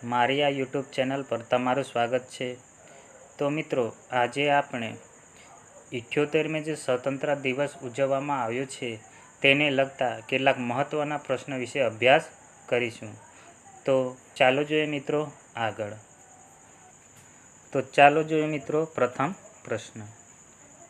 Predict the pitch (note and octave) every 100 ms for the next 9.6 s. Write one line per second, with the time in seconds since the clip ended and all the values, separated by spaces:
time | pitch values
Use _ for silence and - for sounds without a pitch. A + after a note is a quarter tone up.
0 | - - - - C#3 D3 E3 E3 C#3+ D#3+
1 | - D3 D3 D3+ D3+ - C3 C3 D#3+ -
2 | B2+ A#2+ - - - - - - C#3+ C3+
3 | D3+ D#3+ E3 D#3 C#3+ C3+ C#3 - C#3+ C3+
4 | C3 C#3+ - B2 C3 B2+ B2+ C#3 B2+ A2
5 | A#2+ F#3 G3+ - - - - A#2+ - G#2+
6 | G#2+ - - - - - - - D#5+ -
7 | - - - - - - - C#3+ D#3+ E3
8 | C3+ A#2 - - - - - - - -
9 | - - C#3 C#3 D#3+